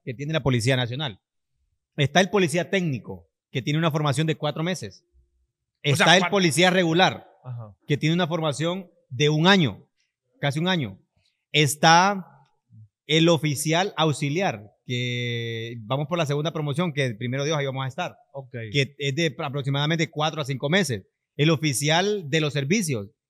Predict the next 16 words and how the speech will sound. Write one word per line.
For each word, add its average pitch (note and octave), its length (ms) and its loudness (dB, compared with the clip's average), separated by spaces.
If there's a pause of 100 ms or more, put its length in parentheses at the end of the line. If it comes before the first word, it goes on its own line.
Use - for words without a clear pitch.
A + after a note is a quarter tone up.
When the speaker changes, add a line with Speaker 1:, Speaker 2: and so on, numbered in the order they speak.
Speaker 1:
que C#3 240 2
es D3 240 -4 (100)
un D3+ 200 2
año. D3+ 380 -2 (320)
El C#3+ 160 0
oficial D3 540 0
en C3+ 100 -4
la C3+ 60 -2
academia, C3+ 380 -2
¿verdad? G2+ 280 -10 (340)
El C#3+ 140 2
oficial, D3+ 800 2
eh, D#3 360 2
cefor, D#3+ 600 0 (360)
que D3 360 2
es - 240 -8